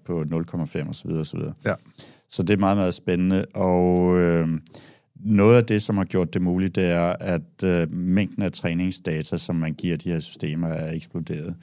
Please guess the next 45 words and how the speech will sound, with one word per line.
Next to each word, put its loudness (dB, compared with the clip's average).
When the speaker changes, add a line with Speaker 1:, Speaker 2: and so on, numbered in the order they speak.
Speaker 1:
Så -6
priserne 0
på 0
at 0
lave 0
træningsdata -6
er -4
faldet -2
med, -2
øh, -6
nioghalvfems -2
en -8
halv -4
procent -6
de -6
sidste -6
fem -6
år. -10
Speaker 2:
Okay. -4
Speaker 1:
Så -4
det 0
er -2
gået 2
fra 0
at -2
være 0
ret -4
dyrt -2
til -4
at -2
være -2
væsentligt -6
billigere, -4
selvom -2
det -8
stadigvæk -6
er -4
et -4
økonomisk -6
problem -8
for -8
dem. -8
Speaker 2:
Mm. 0
Speaker 1:
Og, 2
øh, 2